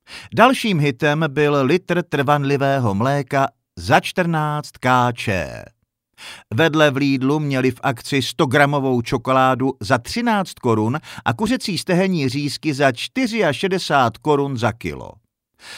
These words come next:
Kupující z Česka dávali do košíků skoro všechno. Vejce, sýry, uzenou makrelu za sto korun kilo i toaletní papír značky Queen.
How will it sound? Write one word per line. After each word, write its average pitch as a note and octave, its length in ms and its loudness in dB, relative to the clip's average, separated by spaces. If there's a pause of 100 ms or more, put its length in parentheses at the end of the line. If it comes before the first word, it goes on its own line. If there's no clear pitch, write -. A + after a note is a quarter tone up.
(160)
Kupující A#3 600 0
z - 100 -8
Česka G3+ 440 -2
dávali E3 500 2
do E3+ 160 0
košíků E3 720 -2
skoro C#3 360 -2
všechno. D2 560 -6 (380)
Vejce, D#3+ 560 0
sýry, D#3+ 640 -2
uzenou B2 440 0
makrelu B2+ 560 0
za C3 160 0
sto C3 260 -4
korun A2 440 -2
kilo C3+ 320 0 (320)
i A3+ 160 2
toaletní F#3+ 840 0
papír C#3+ 640 0 (120)
značky A#2 640 -4
Queen. D#2 680 -6